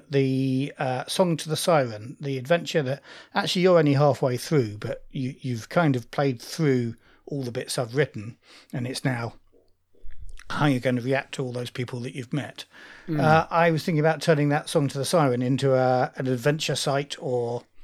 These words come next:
Speaker 1: adventure, I don't know what you call it, scenario. But I'd like to do that. Do you talk about illustrations at all?
Speaker 2: No, we didn't get into that level of detail. So well, there's obviously, you know, discussions to be had about what level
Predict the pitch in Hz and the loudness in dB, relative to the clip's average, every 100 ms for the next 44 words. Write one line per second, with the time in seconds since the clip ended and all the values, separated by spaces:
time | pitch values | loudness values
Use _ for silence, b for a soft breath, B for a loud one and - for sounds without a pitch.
0 | - - - 135 117 123 160 147 131 123 | -20 -20 -10 -8 -6 -6 -4 -6 -6 -6
1 | 127 139 135 175 131 - 139 135 123 117 | -6 -6 -6 -4 -4 -4 -4 -2 -2 -4
2 | 123 135 b b b b b _ - _ | -8 -10 b b b b b _ -20 _
3 | 156 170 160 196 175 196 175 165 226 247 | 0 2 2 2 2 4 4 4 4 2
4 | 277 220 233 233 196 - 226 170 131 104 | 2 4 2 4 0 2 0 0 -2 -4
5 | 113 113 101 _ b b b b 131 120 | -8 -8 -10 _ b b b b 0 2
6 | 120 143 143 143 120 110 110 - - 110 | 2 -2 -2 -8 -8 -6 -6 -8 -10 -6
7 | 110 107 98 95 - 107 - 87 80 90 | -4 -4 -8 -10 -10 -10 -8 -10 -10 -10
8 | 117 104 104 95 143 156 165 131 120 - | -8 -8 -8 -8 -2 0 0 -4 -12 -8
9 | 117 101 120 - 135 - 117 - 117 101 | -6 -6 -6 -4 -4 -4 -8 -8 -6 -4
10 | 123 92 95 98 90 - b b b b | -4 -4 -6 -6 -8 -4 b b b b
11 | b b 107 110 - 110 107 110 95 98 | b b -4 -2 -2 -4 -2 -2 -4 -8